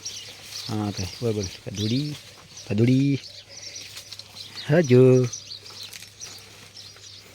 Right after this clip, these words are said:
લાઈક કરો, શેર કરો, સબસ્ક્રાઇબ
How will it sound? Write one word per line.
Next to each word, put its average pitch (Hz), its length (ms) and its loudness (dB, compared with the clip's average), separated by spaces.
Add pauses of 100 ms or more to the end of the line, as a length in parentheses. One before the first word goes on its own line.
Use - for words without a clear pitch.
(1300)
લાઈક 165 400 8 (340)
કરો, 151 400 8
શેર 143 340 0
કરો, 151 440 2
સબસ્ક્રાઇબ - 500 -2